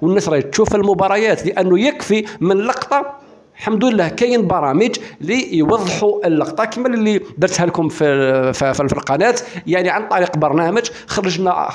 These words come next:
اللقطة، خرجناها صافية. لذلك سبحان الله يعني حتى وإذا حبوا يخبوا الحقيقة ما تقدرش تح-، تخبيها في هذا، في هذا العصر،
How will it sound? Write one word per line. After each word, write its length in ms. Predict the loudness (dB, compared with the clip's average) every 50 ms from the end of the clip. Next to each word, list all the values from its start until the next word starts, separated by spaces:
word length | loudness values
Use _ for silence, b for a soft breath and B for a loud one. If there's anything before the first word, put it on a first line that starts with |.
| -4 -4
اللقطة، 340 | -2 0 0 -2 -2 -4 -2
خرجناها 440 | 0 0 0 2 2 2 2 2 0
صافية. 440 | 0 0 0 0 0 -2 -2 -4 -6 -12 B B B B B B _ _ _ _ -20 _ _ _ _ _ _ _ _ B B B B B B B B B B -2
لذلك 540 | 0 2 4 4 4 2 2 0 -2 -8 B B B B
سبحان 440 | -4 -2 -2 0 0 0 2 2 2
الله 220 | 2 2 2 2
يعني 280 | 2 2 2 2 0 0
حتى 300 | 0 -2 -2 0 2 2
وإذا 440 | 2 4 2 2 2 4 2 2 0
حبوا 580 | -2 -8 -8 -6 -2 -2 0 0 2 4 4 4
يخبوا 300 | 2 0 0 2 2 2
الحقيقة 540 | 2 0 -2 0 0 -2 0 0 -2 -4 B B B B
ما 60 | -4
تقدرش 280 | -4 -2 -2 -2 -2 -2
تح-، 160 | -2 -4 -4
تخبيها 580 | -4 -2 -4 -4 -2 0 0 2 2 2 2 0
في 200 | 0 -2 0 0
هذا، 320 | 2 2 2 0 0 0
في 140 | -2 0 0
هذا 120 | 2 2
العصر، 420 | 4 4 4 2 2 0 -2 -4